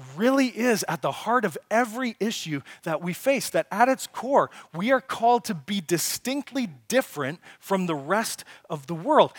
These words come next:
And that's what First Corinthians is actually about, how to be a church that lives counter to the culture instead of caving to it. How to live as a church that, that lives counter to the culture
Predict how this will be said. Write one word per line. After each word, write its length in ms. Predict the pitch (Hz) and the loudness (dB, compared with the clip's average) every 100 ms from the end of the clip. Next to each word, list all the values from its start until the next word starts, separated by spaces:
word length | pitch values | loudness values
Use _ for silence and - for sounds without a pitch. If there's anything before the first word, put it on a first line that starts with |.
| - - | -8 -4
And 140 | 165 | -4
that's 400 | - 202 277 - | 6 8 8 6
what 160 | 269 202 | -2 -2
First 340 | - 214 - | -2 -4 -4
Corinthians 560 | - 180 180 180 185 - - - | -4 -2 -2 -2 -4 -6 -8 -6
is 120 | 175 | 0
actually 400 | 151 165 - 202 | 4 2 2 -2
about, 320 | 214 262 202 - - | 4 6 4 2 -8
how 240 | - 214 | 6 8
to 80 | 302 | 8
be 200 | 220 226 | 4 0
a 60 | 160 | 0
church 540 | - - 269 160 - - - | -2 0 2 2 -2 -14 2
that 180 | 170 180 | 4 6
lives 240 | 180 - - | 4 2 -4
counter 500 | - 214 262 254 254 | 2 2 2 0 -4
to 320 | - - 302 | -4 0 2
the 120 | 220 | 2
culture 420 | - 147 135 175 | 2 0 0 -4
instead 420 | 175 170 - 214 220 | -4 -4 0 2 2
of 160 | - | 0
caving 520 | - 214 220 185 175 | -4 -2 -2 -2 -6
to 260 | - 185 160 | -8 -8 -6
it. 120 | 127 _ _ _ _ _ _ _ _ _ _ - - | -8 _ _ _ _ _ _ _ _ _ _ -20 -4
How 100 | 202 | 0
to 80 | |
live 380 | 220 180 208 277 | 0 6 8 8
as 120 | 269 | 6
a 60 | 226 | 2
church 320 | - 226 170 - - | -2 -2 -2 -8 -2
that, 200 | 180 151 - | 0 0 0
that 120 | 175 170 | 2 2
lives 220 | 156 - | 2 -2
counter 460 | - 220 262 254 240 | -2 2 2 0 -6
to 140 | 208 | -8
the 100 | 165 | -10
culture 480 | - 170 156 135 | -4 -4 -4 -8